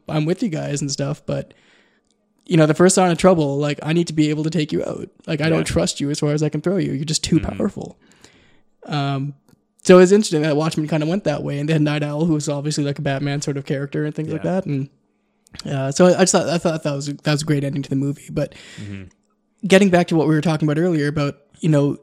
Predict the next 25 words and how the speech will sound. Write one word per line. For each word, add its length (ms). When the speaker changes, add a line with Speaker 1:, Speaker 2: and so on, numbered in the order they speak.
Speaker 1:
do 80
comics 400
add 220
anything 560
Speaker 2:
Mm-hmm. 200
Speaker 1:
that 160
a 40
movie 220
can't 540
now? 440
'Cause 180
they 80
got 160
the 60
big 200
booms 320
and 60
the 40
cool 160
colors 340
and 100
stuff. 320
Speaker 2:
Yeah. 200
Speaker 1:
And 140
th-, 80